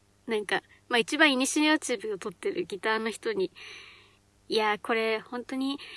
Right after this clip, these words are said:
よそでやってっていう感じであったら、全然、自分でアレンジするんで、あの、全然、やりたくなかったら、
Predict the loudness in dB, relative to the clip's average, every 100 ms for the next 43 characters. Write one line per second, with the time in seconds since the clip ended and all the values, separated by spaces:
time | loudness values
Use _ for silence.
0 | -18 -20 _ _ _ _ -2 2 4 6
1 | 6 6 _ _ -2 -2 0 2 4 2
2 | 0 -2 -2 -4 -2 -2 -2 2 2 2
3 | -2 4 4 4 2 -2 -6 _ _ _
4 | _ _ -8 -2 0 4 6 6 2 -2
5 | _ _ -2 -2 -2 -4 -2 0 -2 -4
6 | 0 0 0 -10 -16 -20 _ _ _ _
7 | _ -4 -4 -4 -8 -16 _ -2 -2 -4
8 | -8 _ _ _ _ -2 0 0 0 0
9 | 0 0 0 0